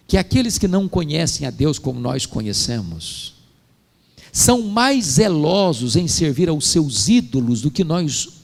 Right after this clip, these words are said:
o somos em servir ao Deus da nossa salvação. Eu estava pregando em Porto há três anos, e fomos visitar, tinha eu e os, as pessoas que nos recebiam lá,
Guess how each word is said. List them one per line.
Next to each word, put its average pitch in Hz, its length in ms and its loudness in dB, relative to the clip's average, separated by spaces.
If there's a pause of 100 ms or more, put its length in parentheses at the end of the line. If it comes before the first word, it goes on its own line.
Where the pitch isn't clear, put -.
o 269 160 4
somos 165 680 0
em 175 100 2
servir 180 400 0
ao 190 100 0
Deus 160 280 0
da 180 100 -4
nossa 170 260 -4
salvação. - 640 -6 (2000)
Eu 185 80 6
estava 208 260 2
pregando 165 380 0
em 151 140 -2
Porto 185 440 0
há - 40 -6
três 139 340 -2
anos, 139 460 -4 (1200)
e 123 80 -4
fomos 214 360 4
visitar, 175 680 0 (480)
tinha 175 280 0
eu 160 440 2
e 127 220 0
os, - 680 -8
as 110 80 -6
pessoas 147 340 -2
que 156 60 -6
nos 135 120 0
recebiam 135 540 -2
lá, 156 200 -4